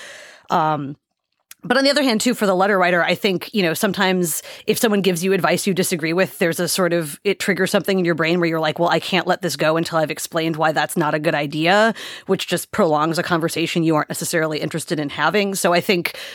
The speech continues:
this is also, you know, a time where if, if she can't break herself of the habit right away, you can just sort of like, "Oh, interesting. Hmm, maybe." We'll see, you know,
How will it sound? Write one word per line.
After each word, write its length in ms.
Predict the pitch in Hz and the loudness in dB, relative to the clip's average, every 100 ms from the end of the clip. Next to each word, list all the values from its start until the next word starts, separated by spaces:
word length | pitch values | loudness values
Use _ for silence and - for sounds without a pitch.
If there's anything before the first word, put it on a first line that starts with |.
| - | -6
this 160 | 214 - | -2 0
is 80 | 190 | 2
also, 580 | 175 190 190 165 156 - | 2 2 2 2 0 -4
you 100 | 196 | 0
know, 100 | 160 | 2
a 60 | 160 | 2
time 300 | - 165 170 | 2 2 2
where 180 | 160 156 | 2 0
if, 220 | 165 - | -2 -6
if 120 | 196 160 | -8 -4
she 140 | 190 | -4
can't 240 | - 202 | 0 0
break 160 | - 185 | 0 -2
herself 240 | 185 185 | 0 -2
of 80 | 160 | -2
the 60 | 160 | -2
habit 260 | 165 - 180 | 0 0 -2
right 140 | 170 | 0
away, 300 | 254 381 294 | 2 2 4
you 160 | 240 220 | 2 2
can 140 | 208 | 0
just 140 | 190 | 0
sort 140 | - 190 | -2 -2
of 100 | 165 | 0
like, 140 | 175 | -2
"Oh, 220 | - 302 - | 2 2 2
interesting. 540 | 285 - - 208 180 | -2 -2 -2 0 0
Hmm, 320 | 170 240 208 180 - - | -2 -2 -2 -4 -10 -4
maybe." 600 | 226 240 208 190 185 180 - - _ - | 0 2 2 2 0 -2 -8 -20 _ -4
We'll 140 | 220 | -2
see, 480 | 214 - 226 208 190 | 0 0 2 2 0
you 140 | 214 202 | 0 0
know, 260 | 170 175 | 2 0